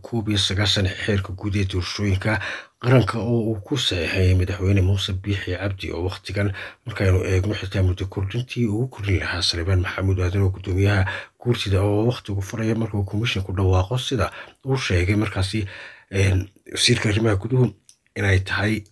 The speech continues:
waa waqtigeeda marka ay ku beegantay. Laakiin haddii ay dhaafto muddadii loogu talagalay, ma noqon karto inaynu ka dhegeysanno arrin kasta oo ay noqoto inaynu markaasi wixii markaasi la iska carab tirayo aynu qaadano. Arrintaasi kama yeelayno hadduu mucaarad yahay iyo hadduu maxaafid yahayba.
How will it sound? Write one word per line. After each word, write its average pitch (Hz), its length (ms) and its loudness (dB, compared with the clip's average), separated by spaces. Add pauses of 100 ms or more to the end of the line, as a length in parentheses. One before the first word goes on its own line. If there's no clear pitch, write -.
(160)
waa 92 160 -2
waqtigeeda 104 640 0
marka 98 220 -2
ay 90 80 0
ku 101 100 -6
beegantay. 95 340 -2
Laakiin 98 200 2
haddii 131 180 2
ay 117 120 4 (160)
dhaafto 104 360 -4
muddadii 117 380 0
loogu 95 240 2
talagalay, 95 460 0 (340)
ma 165 80 0
noqon 135 260 6
karto - 300 -6
inaynu 90 240 4
ka - 80 0
dhegeysanno 101 480 2
arrin 110 240 0
kasta - 260 -4
oo 92 140 2
ay 80 80 2
noqoto 90 400 -6
inaynu 101 260 2
markaasi 101 540 0 (340)
wixii 131 220 -4
markaasi 120 380 0 (100)
la 101 100 -4
iska 101 220 -2
carab 113 200 0
tirayo 95 260 -2 (260)
aynu 98 160 2
qaadano. 92 460 0
Arrintaasi 139 440 -2
kama 156 180 2
yeelayno 98 300 6
hadduu 95 220 2
mucaarad 101 300 -2
yahay 107 180 2
iyo 107 80 0
hadduu 110 240 -6
maxaafid 104 500 -4
yahayba. 87 420 -2